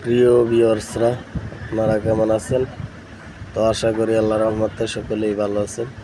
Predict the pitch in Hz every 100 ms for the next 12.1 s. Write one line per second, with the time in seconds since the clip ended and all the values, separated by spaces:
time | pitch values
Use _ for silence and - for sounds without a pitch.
0 | - - - - - - - 104 113 110
1 | 117 117 117 113 113 113 107 - 117 127
2 | - - - - - 110 104 107 107 107
3 | 104 107 104 104 107 107 104 - 107 101
4 | 104 104 104 101 104 107 - - - -
5 | - - - - - - 110 113 107 110
6 | 107 104 110 110 107 - - - - 107
7 | 113 - 110 110 110 107 107 104 107 107
8 | 107 - 104 104 104 - - 110 113 -
9 | - - - - - - - - - 113
10 | 110 104 113 113 110 - 113 113 113 113
11 | 110 113 110 113 - 107 113 101 117 110
12 | 113